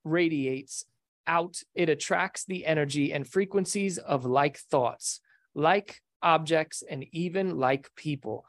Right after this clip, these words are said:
and draws those things back to you. It follows then that your thoughts become things. So it is saying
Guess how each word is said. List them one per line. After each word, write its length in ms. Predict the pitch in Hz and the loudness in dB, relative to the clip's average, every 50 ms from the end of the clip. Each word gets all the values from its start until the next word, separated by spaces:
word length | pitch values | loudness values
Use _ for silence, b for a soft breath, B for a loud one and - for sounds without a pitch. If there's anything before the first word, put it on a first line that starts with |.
| b b b | b b b
and 160 | 156 143 131 | -6 -6 -2
draws 360 | 117 139 143 151 165 175 170 | 0 4 6 6 6 4 4
those 260 | - 165 151 151 - - | 4 4 4 4 2 0
things 300 | - 139 131 131 120 117 | -2 -2 -2 -2 -4 -4
back 320 | - 120 110 117 - - | -2 -2 0 -2 -2 -6
to 140 | - - 127 | -8 -8 -8
you. 240 | 110 107 117 110 - _ _ - | -8 -8 -10 -14 -16 _ _ -8
It 180 | 151 135 - | -8 -8 -2
follows 440 | - 165 175 196 208 220 208 170 139 | 0 2 4 6 6 6 4 4 4
then 300 | 139 135 120 117 117 110 | 4 4 4 4 2 0
that 200 | 117 123 - - | 0 0 0 0
your 140 | 143 143 139 | -2 -2 -2
thoughts 580 | - - - 175 156 151 151 - - - - - - | -2 0 2 4 4 4 2 0 -6 -10 -10 -8 -6
become 560 | 147 156 147 139 - 139 127 117 113 110 117 117 _ _ _ _ - - - | -4 -4 -4 -4 -6 -8 -6 -6 -6 -6 -8 -12 _ _ _ _ -14 -6 -4
things. 520 | 131 107 - - - _ _ - - - b b b b b b | -4 -4 -4 -6 -20 _ _ -16 -16 -16 b b b b b b
So 400 | - - - 208 175 127 - - _ _ _ _ _ _ _ _ _ _ _ _ - | -8 2 4 6 6 6 4 -2 _ _ _ _ _ _ _ _ _ _ _ _ 0
it 100 | 190 220 | 2 4
is 180 | 240 220 - | 4 2 2
saying 300 | - 196 151 123 - 117 | 4 4 2 2 0 -6